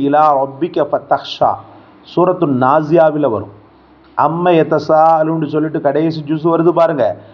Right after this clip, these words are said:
அதுல வரக்கூடிய "வ அஹ்தியக இலா ரப்பிக ஃபத்தஹ்ஷா", "வ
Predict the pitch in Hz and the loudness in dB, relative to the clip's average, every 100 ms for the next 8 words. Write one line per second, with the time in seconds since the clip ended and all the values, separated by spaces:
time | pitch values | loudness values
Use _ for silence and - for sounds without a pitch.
0 | - _ - 139 165 143 135 147 143 127 | -20 _ -2 0 2 2 2 0 -4 -2
1 | 117 131 185 220 - - - _ - 135 | 2 2 2 0 -6 -20 -20 _ 0 2
2 | 120 135 139 160 170 196 190 196 185 143 | 4 2 2 -2 -2 -2 -2 0 -2 0
3 | 147 151 151 135 151 151 - 190 156 135 | 2 4 2 2 0 0 -4 -2 -2 0
4 | 151 - 180 - - - 110 - - - | -2 0 -4 -4 -4 -2 -2 -4 -18 -20
5 | - - - - | -20 -20 -18 -2